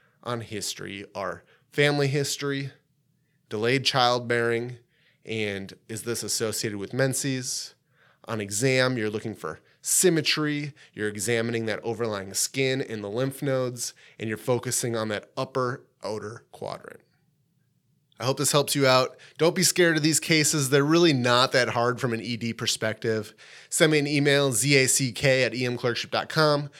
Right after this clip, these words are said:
with any comments, questions, ideas. Tell me about yourself. I'd love to chat with you.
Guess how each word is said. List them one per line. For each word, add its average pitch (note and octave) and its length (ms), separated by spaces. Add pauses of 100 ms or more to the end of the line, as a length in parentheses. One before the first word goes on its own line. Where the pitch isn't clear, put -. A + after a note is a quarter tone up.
(180)
with A#2 160
any A2+ 140
comments, C3+ 600
questions, B2 600
ideas. A#2 640 (320)
Tell C#3+ 140
me C#3+ 80
about C3 260
yourself. B2+ 460
I'd G#2+ 80
love A#2 80
to G2+ 60
chat B2 280
with A#2 180
you. A2+ 260